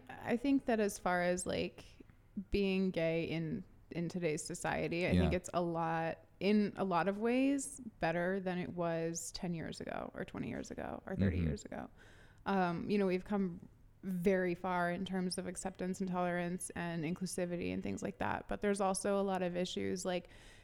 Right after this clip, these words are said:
Speaker 1: there are states where it's completely legal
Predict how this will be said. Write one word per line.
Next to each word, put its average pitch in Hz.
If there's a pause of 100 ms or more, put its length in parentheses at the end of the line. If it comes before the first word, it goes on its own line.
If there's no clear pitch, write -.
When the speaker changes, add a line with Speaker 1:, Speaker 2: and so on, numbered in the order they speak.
(120)
Speaker 1:
there 190
are 185
states 190
where 185
it's -
completely 202
legal 185